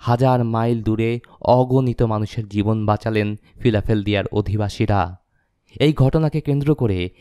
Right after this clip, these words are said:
এই আন্দোলনের অন্যতম উদ্যোক্তা রিচার্ড টেইলরের লেখা বই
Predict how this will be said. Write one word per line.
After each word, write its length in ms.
এই 240
আন্দোলনের 600
অন্যতম 460
উদ্যোক্তা 480
রিচার্ড 360
টেইলরের 420
লেখা 320
বই 300